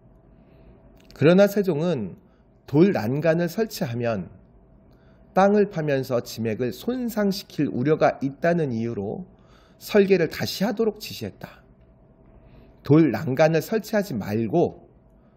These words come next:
나무만 사용하여 난간을 만들었다가 썩거든 고쳐서 다시 만들라고 지시한 것이다. 태실에 돌 난간을 설치하면서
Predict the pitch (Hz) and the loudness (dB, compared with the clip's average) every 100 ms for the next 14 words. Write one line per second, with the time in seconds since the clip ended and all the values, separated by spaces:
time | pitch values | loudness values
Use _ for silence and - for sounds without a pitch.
0 | _ _ _ _ - 180 139 180 233 226 | _ _ _ _ -10 0 4 4 4 2
1 | 202 196 202 185 185 160 143 208 - _ | 2 2 2 0 0 -2 -4 -8 -14 _
2 | _ _ - 110 139 147 143 143 120 90 | _ _ -2 0 2 2 2 2 0 -2
3 | - _ _ _ - 101 117 117 156 185 | -12 _ _ _ -6 -2 0 2 2 2
4 | - 107 98 95 98 180 _ _ _ _ | 0 -8 -6 -10 -10 -14 _ _ _ _
5 | _ - _ - - 226 220 - 180 185 | _ -20 _ -14 -2 -2 0 2 2 4
6 | 135 95 - 139 131 139 107 - 131 - | 0 -4 -8 -6 -6 -4 -4 -2 -4 -4
7 | _ - - 95 - 110 101 107 127 110 | _ -16 -10 -8 -6 -6 -4 -4 -2 -4
8 | 107 131 - 107 123 127 98 - - - | -4 -6 -6 -4 -4 -6 -10 -14 -20 -20
9 | _ _ - - _ - _ - - - | _ _ -20 -20 _ -20 _ -20 -20 -20
10 | - - - - - - - - - - | -20 -20 -20 -20 -20 -20 -20 -20 -20 -20
11 | - - - - - - - - 247 240 | -20 -20 -20 -20 -20 -20 -20 0 2 2
12 | - 214 208 139 196 143 104 135 180 180 | 6 4 6 2 4 4 0 0 2 4
13 | 185 165 110 - - 233 - - 170 165 | 4 2 0 -4 -6 -6 -4 -4 -2 0
14 | 143 117 101 92 92 82 | -2 -2 -6 -6 -6 -8